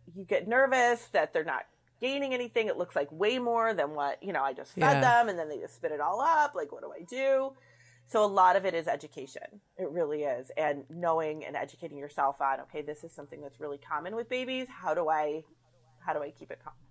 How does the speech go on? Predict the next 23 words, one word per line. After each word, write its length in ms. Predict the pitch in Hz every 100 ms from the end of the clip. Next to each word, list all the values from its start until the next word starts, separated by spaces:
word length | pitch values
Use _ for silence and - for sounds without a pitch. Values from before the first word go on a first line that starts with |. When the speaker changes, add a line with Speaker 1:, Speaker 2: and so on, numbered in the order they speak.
| _
Speaker 1:
my 100 | 160
baby 240 | 147 135 135
more 160 | 127
comfortable?" 540 | - - - - - - _ _ _ _ _ _
That's 160 | 202 220
really 180 | 220 214
what 100 | 185
it 60 |
comes 200 | 196 180
down 200 | 185 196
to. 200 | - - - _ _ _ _ _ _ _ _ -
Try 220 | 214 190
to 80 | 202
stay 200 | - 180
away 280 | 170 170
from 180 | 165 175
the 60 | 160
medication 540 | 156 160 - 151 -
piece 260 | 156 147 151
if 100 | -
you 80 | 143
can. 300 | 139 - 185 _ _ _ _ _ _ _ _ _ -
Speaker 2:
Yeah. 260 | 175 156